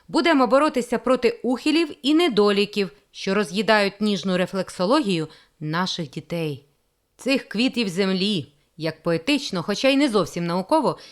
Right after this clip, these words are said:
їх останніми часами називають. Я пропонував би краще порівняти їх не з квітами, а з плодами.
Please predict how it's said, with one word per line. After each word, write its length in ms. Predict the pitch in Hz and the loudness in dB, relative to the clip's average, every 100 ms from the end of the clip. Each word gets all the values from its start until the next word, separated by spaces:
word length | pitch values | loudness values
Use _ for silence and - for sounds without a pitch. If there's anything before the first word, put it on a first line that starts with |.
| _ | _
їх 260 | 165 190 - | -8 -6 -6
останніми 540 | 175 - 233 226 185 | -6 -2 -2 0 -2
часами 440 | 180 175 - 180 175 | -4 -6 -2 -2 -2
називають. 720 | 180 180 175 147 143 - - _ _ _ _ _ _ | -2 -2 -2 -4 -8 -16 -20 _ _ _ _ _ _
Я 200 | 143 151 | -8 -8
пропонував 640 | - 147 156 151 202 247 | -8 -8 -6 0 2 2
би 80 | - | 0
краще 420 | - 214 226 233 | 2 2 2 -2
порівняти 480 | 220 208 214 226 214 | -2 0 0 -2 -2
їх 240 | 196 202 | -4 -4
не 120 | 180 170 | -4 -6
з 100 | - | -6
квітами, 560 | 185 302 214 170 147 147 _ _ _ _ | -2 0 0 -4 -6 -10 _ _ _ _
а 140 | - 160 | -8 -8
з 140 | - | -10
плодами. 640 | - 160 165 175 160 147 | -6 -4 0 0 0 -4